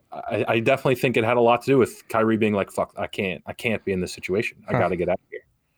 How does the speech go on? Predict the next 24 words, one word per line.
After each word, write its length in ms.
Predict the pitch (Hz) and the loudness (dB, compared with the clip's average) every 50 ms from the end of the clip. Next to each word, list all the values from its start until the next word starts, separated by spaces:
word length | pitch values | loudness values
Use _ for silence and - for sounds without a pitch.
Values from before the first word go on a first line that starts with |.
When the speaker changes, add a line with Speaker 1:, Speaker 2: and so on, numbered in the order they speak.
| _ _ _ _ _ _ - | _ _ _ _ _ _ -8
Speaker 1:
Um, 160 | 92 87 85 | -6 -6 -4
Speaker 2:
It's 80 | 85 | -2
interesting. 360 | 143 147 - 143 117 - 113 - | -2 -2 0 -2 -2 0 0 0
Speaker 1:
speculation, 580 | 120 110 _ - 131 131 - - 95 92 90 | 0 0 _ 0 0 0 0 0 -4 -4 -2
but 240 | 87 87 87 - - _ _ _ _ _ _ - 107 | 0 0 0 -2 -4 _ _ _ _ _ _ -12 -4
that's 240 | - 110 107 101 - | -2 0 0 0 0
how 140 | - 110 98 | 2 4 4
I 100 | 101 101 | 4 2
interpret, 520 | 98 90 - 104 90 - 95 87 - - _ _ _ _ _ _ _ _ _ _ - | 2 0 -2 -4 -2 -2 -2 -2 -4 -6 _ _ _ _ _ _ _ _ _ _ -8
that's 140 | 113 120 - | -6 0 2
how 100 | 156 135 | 2 2
I've 120 | 117 110 | 4 4
always 220 | 123 139 160 143 | 6 6 4 4
interpreted 400 | 143 143 - 165 160 165 175 175 | 2 0 0 0 0 0 0 0
it. 100 | 175 175 | 2 2
Speaker 2:
If 40 | 170 123 | 2 2
Speaker 1:
And 80 | 113 | 4
Speaker 2:
that's, 240 | 170 202 233 - - | 4 2 2 0 -4
Speaker 1:
that's 120 | - - - | -10 -6 -2
Speaker 2:
if 140 | - 131 - | -2 -2 2
that's 240 | - 143 175 - - | 2 2 2 2 -2
the 60 | 160 | -6
case, 360 | - - - 123 151 180 - | -4 -2 -2 0 0 0 -2
then, 280 | - - 151 143 127 | -2 -2 -2 -2 -2